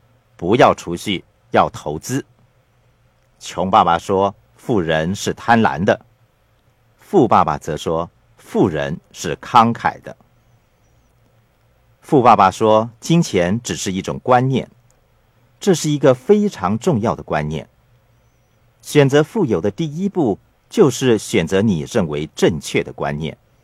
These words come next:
无论是哪一种观念，只要是你认为是真实的，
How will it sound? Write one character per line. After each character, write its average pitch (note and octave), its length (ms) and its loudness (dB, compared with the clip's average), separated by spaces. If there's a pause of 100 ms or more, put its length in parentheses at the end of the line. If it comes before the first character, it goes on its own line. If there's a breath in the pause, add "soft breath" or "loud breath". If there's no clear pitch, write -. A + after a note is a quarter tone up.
(920)
无 G2+ 120 0
论 A2 160 6
是 F#2+ 340 -2 (100)
哪 D#2+ 200 -2
一 G2+ 100 -8
种 D#2+ 160 -8
观 A2+ 240 -2
念， G#2+ 240 -2 (580)
只 B2 140 -4
要 D3+ 160 6
是 D3 200 -2
你 G#2+ 140 2
认 A#2+ 260 0
为 F#2 320 -2
是 C3 200 -10
真 F#3 300 2
实 - 260 -10
的， D#3 200 -6